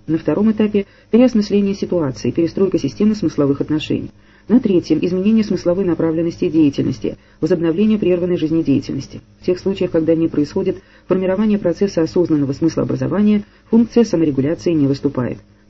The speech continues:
Мазур, библиография сто двадцать восьмая, справедливо указывает, что преодоление психотравмирующей ситуации требует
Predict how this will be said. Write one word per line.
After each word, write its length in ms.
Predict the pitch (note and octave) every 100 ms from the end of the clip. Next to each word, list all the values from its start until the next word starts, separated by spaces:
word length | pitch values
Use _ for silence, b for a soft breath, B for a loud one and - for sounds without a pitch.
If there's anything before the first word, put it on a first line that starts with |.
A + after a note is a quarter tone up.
| _ _ -
Мазур, 420 | F#3+ G3+ E3+ F3 C#3+
библиография 500 | F3 E3+ E3+ E3+ E3
сто 180 | D#3 D#3+
двадцать 340 | C#3+ C#3+ C3+
восьмая, 420 | C3+ C3 G3+ G#3+ G#3 b b -
справедливо 480 | - G#3 G3+ A#3
указывает, 520 | A#3 G#3+ D3+ B2+ - -
что 140 | E3+
преодоление 480 | F3+ F3+ F#3 A3 G#3
психотравмирующей 800 | G#3 G3+ E3+ F3 F3 D#3 D3 C3
ситуации 480 | C#3+ D#3+ G#3 G#3
требует 380 | F#3 G#3 G#3 A3